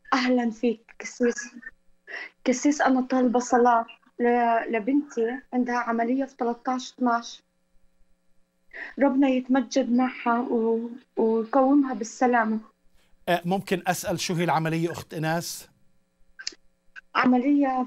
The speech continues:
Speaker 1: في، في ركبتها.
Speaker 2: مم. في ركبتها.
Speaker 1: للغدة
Speaker 2: أوكي.
Speaker 1: الدرقية.
Speaker 2: آمين يا رب. رح نصلي يا أخت إيناس، وخليكي معي على الهوا. أهم إشي أخت إيناس، أنت وبيتك تكونوا للرب،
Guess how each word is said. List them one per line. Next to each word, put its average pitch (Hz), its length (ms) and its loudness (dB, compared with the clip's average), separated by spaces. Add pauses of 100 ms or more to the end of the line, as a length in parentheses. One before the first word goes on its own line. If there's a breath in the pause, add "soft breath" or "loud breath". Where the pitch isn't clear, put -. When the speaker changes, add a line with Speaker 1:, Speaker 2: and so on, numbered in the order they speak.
Speaker 1:
في، 240 400 0
في 269 160 -2
ركبتها. 254 600 -4 (680)
Speaker 2:
مم. 143 320 -6 (680)
في - 120 -8
ركبتها. 147 400 0
Speaker 1:
للغدة 233 320 2
Speaker 2:
أوكي. 240 160 0
Speaker 1:
الدرقية. 233 520 -2 (580)
Speaker 2:
آمين 123 300 -8
يا 131 120 -6
رب. 127 200 -8 (640)
رح - 180 -4
نصلي 160 400 0
يا 156 80 -4
أخت - 240 -14
إيناس، 160 680 -2 (340 soft breath)
وخليكي 160 380 -2
معي 151 220 0
على 143 120 0
الهوا. 160 400 2 (560 soft breath)
أهم 165 320 0
إشي 185 220 -2
أخت - 240 -8
إيناس، 175 520 2
أنت 180 360 -2 (180)
وبيتك 170 600 -2
تكونوا 170 480 -2
للرب، 147 460 0